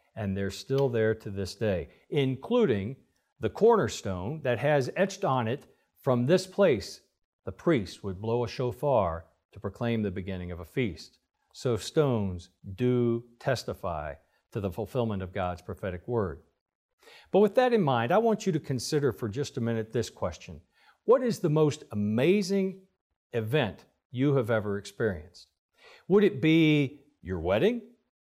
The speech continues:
Perhaps the birth of a child or grandchild?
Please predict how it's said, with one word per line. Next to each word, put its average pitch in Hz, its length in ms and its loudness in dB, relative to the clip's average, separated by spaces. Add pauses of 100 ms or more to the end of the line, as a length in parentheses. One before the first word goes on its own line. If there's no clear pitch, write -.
(160)
Perhaps 123 380 0
the 107 100 -4
birth 110 340 2
of 98 80 -6
a 87 60 -10
child 139 540 2
or 101 80 -4
grandchild? 139 600 0